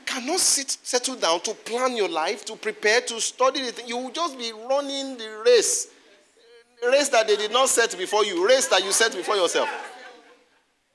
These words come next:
I'm telling you. It took, if, you know, I had to get to a point and like, "Look, okay, look, I just, I, I, I lose the age. Let me just focus. And I will just do what he has told me to do."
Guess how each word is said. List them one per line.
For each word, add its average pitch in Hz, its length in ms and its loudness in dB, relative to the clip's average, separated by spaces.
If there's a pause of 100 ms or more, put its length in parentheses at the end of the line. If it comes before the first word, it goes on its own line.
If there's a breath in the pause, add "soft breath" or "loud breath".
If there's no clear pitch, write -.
(1000)
I'm - 80 -12
telling 466 400 2
you. - 180 -2 (960)
It - 140 -12
took, - 180 0 (100)
if, 262 220 -6 (120)
you 277 100 -6
know, 294 200 0 (680)
I 240 60 2
had 311 160 -4
to 262 80 -10
get 247 220 4
to 220 120 2
a - 20 6
point 208 300 -2
and 175 120 2
like, 170 200 0
"Look, 208 160 -4
okay, 196 220 -4
look, 180 260 -14 (160)
I 170 60 -10
just, 240 340 -8
I, 185 40 -6
I, 185 260 -6
I 170 120 -8
lose 208 140 -12
the 151 120 -10
age. 120 280 -16 (400)
Let 220 100 0
me 226 80 -4
just 190 220 0
focus. 147 580 -4 (420)
And 170 120 -4
I 180 80 4
will 180 160 0
just 220 200 0 (140)
do 247 300 -4 (440)
what 226 200 2
he 196 80 0
has 170 140 0
told 180 200 -4
me 160 80 -6
to 147 140 -10
do." 98 140 -20